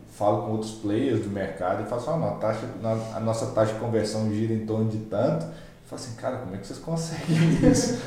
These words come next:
Tipo assim, porque, cara, a gente qualifica, de,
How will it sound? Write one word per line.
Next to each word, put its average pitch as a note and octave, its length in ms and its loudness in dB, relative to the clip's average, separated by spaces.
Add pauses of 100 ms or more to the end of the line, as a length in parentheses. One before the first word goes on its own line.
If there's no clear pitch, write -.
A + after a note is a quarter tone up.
(240)
Tipo A3 160 -8
assim, D#3+ 320 2
porque, C3+ 680 4 (200)
cara, - 220 6
a - 20 4
gente B2 180 0
qualifica, G3 440 0
de, D#3+ 200 0